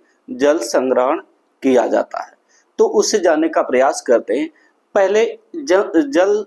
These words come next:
संग्रहण क्या होता है? देखिएगा, जल संग्रहण क्या होता है? जैसे जल का एकत्रित करना या जल का इकट्ठा करना, तो उसे क्या कहा जाता है? जो भविष्य के रूप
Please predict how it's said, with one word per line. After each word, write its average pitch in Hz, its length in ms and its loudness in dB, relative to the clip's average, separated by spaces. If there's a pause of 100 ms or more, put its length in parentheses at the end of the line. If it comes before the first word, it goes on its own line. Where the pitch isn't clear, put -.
संग्रहण 160 760 -2
क्या 127 180 0
होता 110 400 -6
है? - 60 -20 (380)
देखिएगा, 151 580 0 (320)
जल 165 380 0 (220)
संग्रहण 160 1500 -4
क्या 120 180 0
होता 110 280 -8
है? - 60 -10 (320)
जैसे 202 580 0
जल 180 300 0
का 208 400 -2
एकत्रित 160 540 -2
करना 117 500 -2 (200)
या 185 320 4
जल 240 360 0
का - 480 0 (640)
इकट्ठा 180 440 -2
करना, 151 480 -2 (1120)
तो 220 140 2
उसे 208 400 -2
क्या 226 180 0
कहा 226 180 0
जाता 220 220 -2
है? 165 140 -2
जो 214 160 2
भविष्य 196 540 -2
के 254 140 -4
रूप - 180 -2